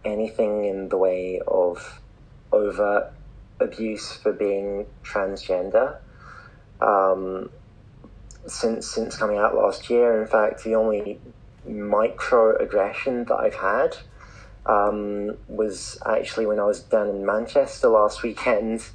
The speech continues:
um, when I was in a supermarket and putting my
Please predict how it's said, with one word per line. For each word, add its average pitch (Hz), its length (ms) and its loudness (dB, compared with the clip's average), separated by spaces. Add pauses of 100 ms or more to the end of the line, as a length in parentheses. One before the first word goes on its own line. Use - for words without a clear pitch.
(140)
um, 104 920 2 (1120)
when 107 560 2
I 117 160 2
was - 600 -4
in 110 120 0
a 98 80 -4
supermarket 135 920 2
and 101 560 -4 (540)
putting 110 340 0
my 98 180 0